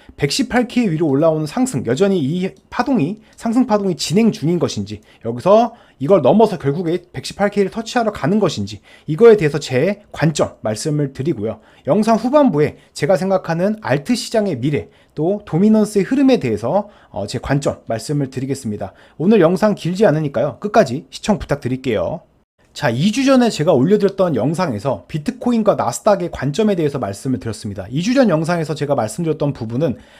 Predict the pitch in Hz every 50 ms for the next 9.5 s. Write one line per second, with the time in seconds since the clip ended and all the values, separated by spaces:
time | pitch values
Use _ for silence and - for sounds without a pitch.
0 | _ _ - 110 135 185 - - - - - - - 139 170 220 - - - -
1 | 160 185 185 208 - - 127 151 190 160 127 117 127 139 123 98 107 151 147 -
2 | - 123 - 185 185 180 165 147 - 135 139 135 - 170 165 160 - 123 110 -
3 | 120 110 123 - - 156 147 - 233 - - 214 196 185 156 127 98 107 - -
4 | 160 151 139 117 110 101 120 160 208 220 - - - - _ _ - 107 101 95
5 | 92 - 151 185 185 208 143 143 165 185 160 123 113 107 113 131 175 220 220 220
6 | - _ _ - - - - - - - 226 214 214 214 196 139 165 - 160 135
7 | 135 170 175 170 185 185 180 160 - - 165 151 143 143 139 127 - - 131 139
8 | 156 170 147 107 104 104 - - 143 139 123 - - 117 123 113 - 113 95 95
9 | - - 147 131 160 185 190 202 208 196